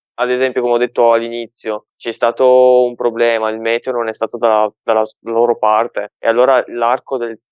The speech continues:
l'arco del tempo si è ristretto, e allora abbiamo bisogno di una mano, e chi andiamo a chiamare un conto terzista che ci dà una mano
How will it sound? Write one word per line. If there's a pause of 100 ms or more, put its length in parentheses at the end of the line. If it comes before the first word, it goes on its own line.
(100)
l'arco
del
tempo
si
è
ristretto, (100)
e
allora
abbiamo
bisogno
di
una
mano,
e
chi
andiamo
a
chiamare
un
conto
terzista
che
ci
dà
una
mano